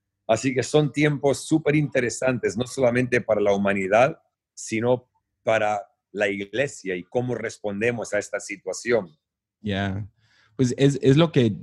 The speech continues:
Speaker 2: me ha llamado mucho la atención durante este tiempo, qué tan proactivos han sido,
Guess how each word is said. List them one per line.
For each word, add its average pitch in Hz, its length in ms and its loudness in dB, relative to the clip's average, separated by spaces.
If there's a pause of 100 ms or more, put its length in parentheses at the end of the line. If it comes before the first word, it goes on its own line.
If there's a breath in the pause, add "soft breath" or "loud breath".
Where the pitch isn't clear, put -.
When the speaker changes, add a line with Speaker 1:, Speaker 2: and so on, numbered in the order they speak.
(160)
Speaker 2:
me 110 200 6
ha 117 80 6
llamado 123 340 6
mucho 113 320 6
la 113 120 2
atención 104 800 -2 (220)
durante 104 440 -4
este 98 180 -14
tiempo, 104 440 -6
qué 113 120 -4
tan 110 300 -4
proactivos 104 800 -4
han 101 140 -2
sido, 98 580 -6